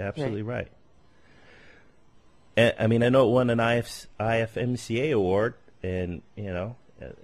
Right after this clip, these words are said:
Speaker 1: and he was very appreciative of that as well. I just, I just feel it's such a, a travesty that,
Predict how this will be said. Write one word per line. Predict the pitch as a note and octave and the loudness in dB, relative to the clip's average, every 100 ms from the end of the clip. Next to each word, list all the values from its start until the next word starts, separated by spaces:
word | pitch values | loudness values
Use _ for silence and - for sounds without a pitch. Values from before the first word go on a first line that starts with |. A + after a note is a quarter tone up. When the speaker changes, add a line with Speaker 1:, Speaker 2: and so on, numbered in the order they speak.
| C2+ | -14
Speaker 1:
and | D2 D#2+ | -12 -8
he | A2 | -8
was | G2+ | -8
very | F#2 G2+ | -4 -2
appreciative | G2+ - D#3 - F#2 | 0 0 -2 -2 -4
of | F2 | 0
that | F2+ F2 | 0 0
as | E2+ | -2
well. | A#2 C#3 E2+ - - - - - - | 0 2 0 -4 -20 -20 -20 -18 -12
I | F#2 | -12
just, | F#2 - - | -12 -16 -10
I | G2+ | -6
just | G2 E2+ - - - | -6 -8 -16 -20 -8
feel | G#2 E2+ | -4 -4
it's | - | -8
such | G2 | -14
a, | D#2 - - - | -14 -16 -20 -20
a | |
travesty | - - F2 E2+ D#2 - D2+ | -18 -8 -6 -6 -10 -12 -14
that, | D2 D2 | -10 -12